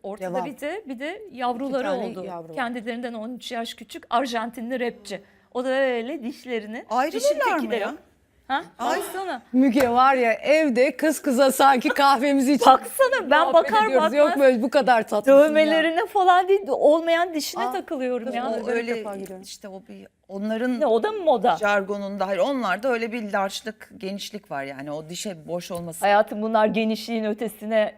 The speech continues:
Speaker 1: geçmişler. Böyle <laughs> çok genişlemişler.
Speaker 3: Ben şöyle bir şey düşünüyorum.
Speaker 1: Aile genişlemiş,
Speaker 3: Evet,
Speaker 1: geniş
Speaker 3: evet.
Speaker 1: aile.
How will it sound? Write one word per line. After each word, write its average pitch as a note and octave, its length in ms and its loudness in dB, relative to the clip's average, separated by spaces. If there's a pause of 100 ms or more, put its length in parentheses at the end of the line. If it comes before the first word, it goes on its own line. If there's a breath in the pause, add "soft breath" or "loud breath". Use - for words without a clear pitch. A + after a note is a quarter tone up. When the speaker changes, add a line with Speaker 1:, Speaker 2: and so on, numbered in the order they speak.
Speaker 1:
geçmişler. F#3 720 -6 (380 soft breath)
Böyle G#3+ 320 6 (120)
<laughs> D5+ 100 -16
çok - 340 4
genişlemişler. B3+ 520 0
Speaker 3:
Ben C5 60 -6
şöyle A#4 360 2
bir - 40 -6
şey D#4 200 -6
düşünüyorum. B3 300 6
Speaker 1:
Aile C#4 280 6
genişlemiş, D4 920 0
Speaker 3:
Evet, A#3+ 280 4
Speaker 1:
geniş G3 200 -4
Speaker 3:
evet. - 80 -18
Speaker 1:
aile. - 280 0